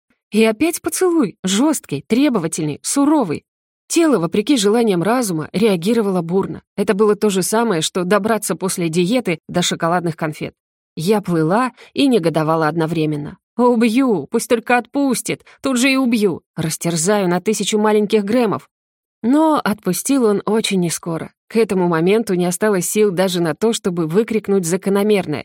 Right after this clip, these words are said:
«Негодяй!». Вместо тысячи оскорблений я принялась молча потрясать пальцем, а этот зараза заявил хрипло: «Прости, золотко, я не виноват, что ты такая соблазнительная». Эйнардс развел руками, а мне почудилось в его голосе талика смущения.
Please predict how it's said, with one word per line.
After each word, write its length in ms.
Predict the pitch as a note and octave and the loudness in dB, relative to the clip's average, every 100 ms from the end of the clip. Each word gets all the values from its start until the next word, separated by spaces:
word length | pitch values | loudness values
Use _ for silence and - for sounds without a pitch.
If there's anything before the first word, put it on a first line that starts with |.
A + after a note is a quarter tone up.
| - | -2
«Негодяй!». 540 | B3+ A#3 A3 E3 - _ _ _ | 0 2 0 -2 -6 _ _ _
Вместо 440 | F#3 A3 C#4 - B3 | -2 2 2 0 -6
тысячи 460 | - E4 D4 A#3 | 0 0 0 -2
оскорблений 720 | A#3 - G3 F#3 C4+ C4+ C#3 - - | -4 -2 -2 0 2 0 -2 -8 -2
я 140 | B3+ | 0
принялась 480 | A#3+ B3 A#3+ A#3+ A#3 | 2 2 2 0 0
молча 340 | B3 A3 G3+ | -2 -2 -4
потрясать 560 | F#3+ F#3+ G3+ F#3+ F#3+ - | -6 -2 -2 -2 -4 -2
пальцем, 440 | C#4+ C#4 - D#3+ - | -2 -2 -2 -6 -4
а 120 | E3+ | -2
этот 200 | F#3 E3 | -2 -2
зараза 480 | D#3 F3 A#3+ G3+ F3 - | 0 0 0 -2 -6 -8
заявил 460 | D#3+ A3 G#3 D#3 | 0 2 2 0
хрипло: 480 | C#3+ D#3+ D3 D3 C3 - _ _ | -2 -8 -8 -8 -10 -12 _ _
«Прости, 400 | - D#3 - E3 | -4 -4 0 0
золотко, 540 | D#3 D#3+ D#3 D3+ - D3+ | 2 2 0 -2 -8 -10
я 220 | E3+ F3 | -4 0
не 120 | F#3 F3+ | 2 2
виноват, 360 | F#3 G3 F#3 | 2 2 0
что 180 | - D#3+ | -2 -2
ты 100 | D#3+ | -4
такая 300 | D#3 - D#3+ | -4 -2 -2
соблазнительная». 960 | C#3+ F3+ F#3 F#3+ F#3+ F3 C#3+ C#3+ C#3+ - _ _ _ - | -2 0 0 2 2 0 -2 -8 -8 -14 _ _ _ 0
Эйнардс 460 | D#4 C4+ E3+ - - | 4 4 2 -4 -2
развел 420 | G#3 F3 F3+ D#3 | -2 0 0 0
руками, 460 | D3+ - G3 B3 - | -2 -2 0 -2 -4
а 140 | - F#3 | -2 0
мне 160 | C4 | 2
почудилось 600 | C4 B3 C4+ A#3 G#3 F#3+ | 0 0 0 2 0 0
в 40 | F#3+ | 0
его 300 | G#3 G#3 F#3 | 2 2 0
голосе 440 | A#3+ D4+ G3+ F#3 | 0 0 0 -2
талика 420 | F3+ A3 C4+ C4+ | 0 0 0 -2
смущения. 680 | A#3+ B3+ A#3+ - F3 C3+ | -4 -2 -2 -2 -2 -4